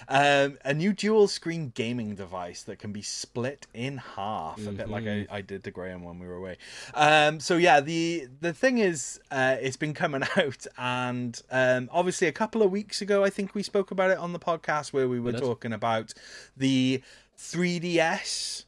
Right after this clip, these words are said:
Speaker 1: There was something around the three D S. I think it was Tokyo Game Show, and they were showing off, like, a, a better screen or something like
Speaker 2: They
Speaker 1: that.
Speaker 2: showed concept with a Ryzen three processor, I think it was, or some kind of Ryzen
Speaker 1: It was
Speaker 2: processor. And
Speaker 1: something
Speaker 2: when we were
Speaker 1: wrong.
Speaker 2: talking about that, I called it and I said,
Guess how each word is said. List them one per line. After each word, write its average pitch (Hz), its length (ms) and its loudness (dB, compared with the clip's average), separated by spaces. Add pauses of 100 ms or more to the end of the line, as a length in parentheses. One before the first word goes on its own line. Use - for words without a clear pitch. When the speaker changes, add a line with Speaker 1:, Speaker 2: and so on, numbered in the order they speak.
Speaker 1:
There 143 140 4
was 147 220 4
something 175 520 0
around 160 340 -2
the 139 80 -6
three 156 240 -6
D 147 140 -4
S. 151 220 -2
I 143 60 -4
think 160 180 -8
it 156 40 -6
was 135 120 -6
Tokyo 143 400 -4
Game 147 280 -8
Show, 147 400 2
and 120 160 -4
they 117 80 -2
were 117 40 -6
showing 120 240 -4
off, 113 160 -6
like, 113 140 -6
a, 101 320 -2
a 101 100 -4
better 104 380 -6
screen 98 300 -12
or 76 80 -16
something 123 400 -8
like 87 160 -10
Speaker 2:
They - 80 -2
Speaker 1:
that. - 60 -4
Speaker 2:
showed 120 260 2
concept 120 580 0
with 107 420 2
a 107 100 -6
Ryzen 104 500 -4
three 110 320 -6
processor, 123 520 -6
I - 20 -4
think 123 220 -6
it 120 40 -4
was, 123 200 -2
or 107 120 -4
some 110 200 -6
kind 110 180 -4
of 101 80 -4
Ryzen 110 360 -4
Speaker 1:
It 135 100 -2
was 127 140 -2
Speaker 2:
processor. 110 200 -4
And 113 60 -6
Speaker 1:
something - 840 -4
Speaker 2:
when 139 140 4
we 143 60 4
were 135 100 2
Speaker 1:
wrong. 131 80 -4
Speaker 2:
talking 131 340 2
about 123 80 0
that, 135 340 2
I 117 140 -2
called 120 320 0
it 110 140 -6
and 110 120 -8
I 110 120 -6
said, 110 420 -4